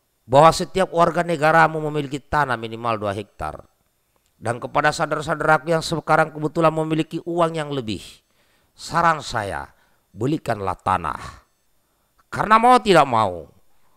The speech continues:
dunia ini akan terus sempit, tanah akan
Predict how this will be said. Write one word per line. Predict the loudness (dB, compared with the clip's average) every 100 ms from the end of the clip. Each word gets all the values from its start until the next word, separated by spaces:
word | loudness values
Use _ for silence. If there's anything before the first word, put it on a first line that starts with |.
| _ _ _ _ _ _ _ _ _
dunia | -2 0 4 4 4
ini | 0 -4 -6 -8 -16 _ _
akan | -6 0 -2 -2
terus | -10 -8
sempit, | -10 -12 -14 -16 _ -6
tanah | -4 -4 -6
akan | -8